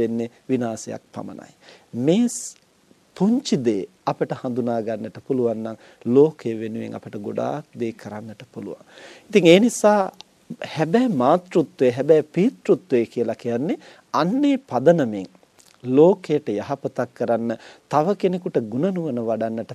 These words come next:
පසුබිම හදලා දෙන්න, මනුස්සකම් ඇතුව, සත්පුරුෂකම් ඇතුව සත්පුරුෂයෙක් මේ ලෝකයට ජනිත කරන්නට කැපවීමයි.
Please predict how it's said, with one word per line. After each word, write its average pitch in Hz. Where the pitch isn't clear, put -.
පසුබිම 202
හදලා 107
දෙන්න, 113
මනුස්සකම් 135
ඇතුව, 120
සත්පුරුෂකම් 151
ඇතුව 113
සත්පුරුෂයෙක් 165
මේ 127
ලෝකයට 123
ජනිත 123
කරන්නට 113
කැපවීමයි. 131